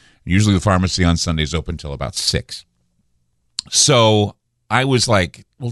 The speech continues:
damn, man, I need my medications." So I got a notice on my phone saying that they were available and I could pick 'em up on Monday. And I'm thinking, "Great." So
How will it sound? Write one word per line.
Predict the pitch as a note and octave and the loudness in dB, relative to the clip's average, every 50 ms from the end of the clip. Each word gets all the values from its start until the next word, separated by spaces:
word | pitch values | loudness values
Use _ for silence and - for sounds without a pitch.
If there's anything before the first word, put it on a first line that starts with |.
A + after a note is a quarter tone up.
| B1 | -8
damn, | - F3+ F3 F#3+ G3 D#3+ - D2 | -6 -4 0 2 2 2 2 0
man, | D#2 D2 E2 G#2 | -4 -4 -4 -2
I | - A#2+ | 0 2
need | A#2 A#2 A#2 C3+ D#3 D3 B2+ G2+ | 2 2 2 0 0 -2 -4 -2
my | G#2 G#2+ | 0 2
medications." | A2+ A2+ A2+ A#2+ - - A3 B3 - - - - - - _ _ _ _ _ _ _ _ _ _ _ _ _ _ _ _ _ _ | 2 2 2 0 0 0 -2 -2 -2 -4 -8 -12 -18 -20 _ _ _ _ _ _ _ _ _ _ _ _ _ _ _ _ _ _
So | _ - - F3 D#3 D3+ C#3+ C#3 C3+ C3 - - | _ -2 2 2 4 4 4 4 4 2 0 -2
I | - | -2
got | C3+ C#3+ D#3+ D#3 | 2 2 2 2
a | D3+ | 2
notice | C#3+ C#3 C3+ C3 B2+ A#2+ - | 2 0 0 0 0 0 2
on | C3 A#2 | 2 2
my | A#2 A2+ | 4 2
phone | A2 - - G#2+ G#2 G#2 G#2 | 2 2 2 2 2 2 2
saying | G2+ - - G2+ G2 G2 G2 F#2 | 0 0 0 2 2 2 2 2
that | F#2 F2 | 0 0
they | - F2+ | 0 2
were | F#2 F#2+ G2+ | 2 4 4
available | G2 D#2+ F2 F2 F2 F2 F2 D2+ E2+ E2+ E2+ E2+ | 2 2 2 2 4 4 2 4 4 4 4 4
and | F2+ F2 E2 | 4 4 4
I | E2 D#2+ | 2 0
could | - E2 | -2 -6
pick | D2 - - | -6 -4 -2
'em | F2 E2 | 0 0
up | D2+ C#2+ | 2 2
on | D#2+ D#2 D#2 | 2 2 2
Monday. | D#2+ D2+ D2 D2+ D2 D#2 D2+ D2 D2+ D#2 | 2 2 0 0 0 0 0 0 -2 -2
And | D2 C#2+ | -4 -6
I'm | D2 | -8
thinking, | C#2 - D2 C#2+ D2 | -10 -12 -12 -12 -12
"Great." | C#2 C#2+ C#2+ C#2 C2+ - | -12 -12 -12 -12 -12 -10
So | - - - F2 E2 E2 D#2 D2 | -6 -2 0 0 0 0 -2 -6